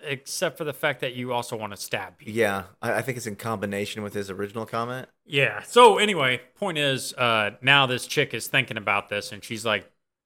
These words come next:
Speaker 1: "Dude, I, you guys gotta look into this
Speaker 2: Yeah,
Speaker 1: guy," right?
Speaker 2: yeah.
Speaker 1: So she calls him, tells him that, and, uh, it said, you know, investigators responded to, to the tip and quickly found Rawling, who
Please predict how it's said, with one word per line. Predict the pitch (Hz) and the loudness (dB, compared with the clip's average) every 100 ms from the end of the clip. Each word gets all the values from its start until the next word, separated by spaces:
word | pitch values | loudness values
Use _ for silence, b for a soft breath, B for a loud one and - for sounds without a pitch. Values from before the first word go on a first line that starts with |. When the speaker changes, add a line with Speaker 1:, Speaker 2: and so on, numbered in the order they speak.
| _ | _
Speaker 1:
"Dude, | - 131 | -6 -4
I, | 117 - - _ _ | -4 -10 -16 _ _
you | 143 127 156 | -14 -10 0
guys | 139 117 | 0 2
gotta | 110 | -2
look | 110 104 | -2 -4
into | 117 98 | -4 -4
this | 92 87 | -10 -10
Speaker 2:
Yeah, | 87 73 76 | -8 -8 -8
Speaker 1:
guy," | - _ | -14 _
right? | 107 104 | -4 -4
Speaker 2:
yeah. | 80 _ _ _ _ _ - | -4 _ _ _ _ _ -4
Speaker 1:
So | 139 117 110 104 - _ | 2 2 2 -2 -12 _
she | - 123 | -10 -6
calls | 117 113 110 101 | 0 2 2 -2
him, | 110 107 110 | -8 -12 -8
tells | - 107 101 | -2 -2 -2
him | 98 | -6
that, | 95 95 - _ _ _ | -4 -4 -8 _ _ _
and, | 117 110 104 101 | 0 2 0 -2
uh, | 98 98 92 92 90 90 _ _ | -2 0 -2 -4 -8 -12 _ _
it | - | -14
said, | 113 131 107 95 98 - _ _ - | -6 0 0 0 -6 -20 _ _ -14
you | 123 | -10
know, | 98 | -10
investigators | 98 135 139 - 123 113 | -2 0 0 0 -2 -2
responded | 98 - 139 113 117 | -8 -4 -4 -4 -8
to, | 107 _ _ _ - | -10 _ _ _ -8
to | 131 | -6
the | 110 | -6
tip | - 185 196 - | -2 -4 -4 -4
and | 110 95 | -6 -4
quickly | 165 165 139 | -8 -6 -8
found | - 120 113 | -4 -4 -2
Rawling, | 113 143 175 | -2 -2 -6
who | 131 120 117 110 104 | -6 -4 -4 -6 -8